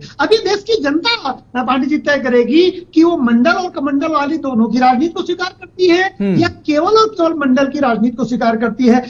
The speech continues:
Speaker 1: रही बात मध्य प्रदेश और राजस्थान में तीनों राज्यों के चुनाव पर, तो देखिए, राजस्थान में और मध्य प्रदेश में भारतीय जनता पार्टी के साथ थोड़ी सी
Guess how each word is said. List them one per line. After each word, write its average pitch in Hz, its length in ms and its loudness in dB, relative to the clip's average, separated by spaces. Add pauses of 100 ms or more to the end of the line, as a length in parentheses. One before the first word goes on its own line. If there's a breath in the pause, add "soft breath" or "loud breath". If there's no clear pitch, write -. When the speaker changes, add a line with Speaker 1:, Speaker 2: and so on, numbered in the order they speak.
(140 loud breath)
Speaker 1:
रही 320 180 2
बात 403 240 -2
मध्य 320 260 -2
प्रदेश 392 280 -12
और 349 120 -4
राजस्थान 381 360 -6 (160)
में 403 80 -12 (320)
तीनों 339 220 4
राज्यों 339 280 -2
के 370 140 -2
चुनाव 262 300 0
पर, 151 120 -10 (340 loud breath)
तो 349 60 2
देखिए, 381 260 -2
राजस्थान 240 720 -2
में 403 80 -4
और 403 180 -4
मध्य 240 200 0
प्रदेश 311 280 0 (100)
में 311 220 0 (240)
भारतीय 220 340 0
जनता 403 140 -6
पार्टी 302 380 -2
के 339 180 -4
साथ 254 240 -4
थोड़ी 269 320 -2
सी 339 440 2